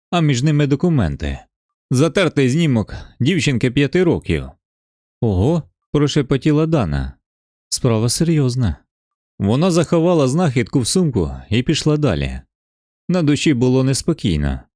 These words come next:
На роботі вона не витримала і розповіла колезі та подрузі Ірині. «Уяви, гаманець знайшла. Там скільки грошей. Міркую,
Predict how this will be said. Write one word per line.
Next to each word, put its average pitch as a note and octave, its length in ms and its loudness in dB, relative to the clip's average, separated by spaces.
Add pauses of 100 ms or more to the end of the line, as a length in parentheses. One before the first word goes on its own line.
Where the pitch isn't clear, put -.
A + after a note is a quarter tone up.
(580)
На F#3 140 0
роботі E3 400 0
вона C3 280 0
не B2 120 0
витримала D#2+ 640 -2 (140)
і D#3 100 2
розповіла D#3+ 540 0
колезі C3+ 420 2
та D#3+ 120 0
подрузі G#2+ 600 0
Ірині. D2+ 460 -2 (640)
«Уяви, C#3 580 2 (200)
гаманець E3+ 500 2
знайшла. D#2 640 -2 (200)
Там F3+ 220 0
скільки C#3+ 400 0
грошей. G#2 600 -2 (640)
Міркую, C#3+ 640 2